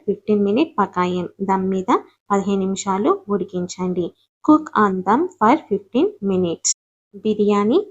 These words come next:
తయారు హై. బిర్యానీ, బిర్యానీ తయారు సిద్ధంగా హై ఉంది. బిర్యానీ తయారు హై, బిర్యానీ సిద్ధంగా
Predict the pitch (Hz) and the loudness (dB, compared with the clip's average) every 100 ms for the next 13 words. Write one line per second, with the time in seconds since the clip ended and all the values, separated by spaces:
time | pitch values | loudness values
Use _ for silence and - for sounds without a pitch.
0 | 208 190 190 196 - 190 180 - 190 208 | 0 2 2 2 -2 -2 -4 -6 0 2
1 | 208 202 190 190 185 - 214 220 214 214 | 4 2 2 -2 -6 -6 0 2 4 4
2 | 226 392 - 208 202 196 - - - 208 | 2 0 0 0 2 0 -2 -6 -2 0
3 | 208 214 220 302 370 - 214 185 - 190 | 2 0 0 -2 -6 -2 0 0 -6 -4
4 | 196 190 185 180 - _ _ 202 214 208 | -2 2 2 0 -6 _ _ 2 4 4
5 | 226 311 349 202 190 185 185 190 - - | 2 0 0 0 0 -2 -2 -2 -4 -8
6 | _ _ 196 196 196 196 226 415 - - | _ _ 0 2 2 0 0 0 -4 -2
7 | 196 185 190 196 | -2 0 -2 0